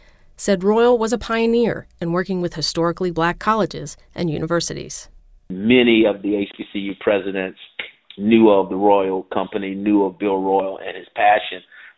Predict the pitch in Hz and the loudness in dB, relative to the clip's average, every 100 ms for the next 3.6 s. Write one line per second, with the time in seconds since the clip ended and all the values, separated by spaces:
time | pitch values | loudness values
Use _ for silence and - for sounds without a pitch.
0 | - 113 104 110 98 101 107 101 - 92 | 0 2 4 0 -2 -4 -4 -2 -4 -6
1 | 85 _ _ _ 101 95 95 101 92 101 | -10 _ _ _ -2 0 -2 -4 -6 -6
2 | 95 - 117 101 101 95 98 - 113 104 | -4 -2 0 0 -2 -6 -10 -2 0 0
3 | 98 98 95 90 98 90 | -2 -2 -4 -8 -8 -8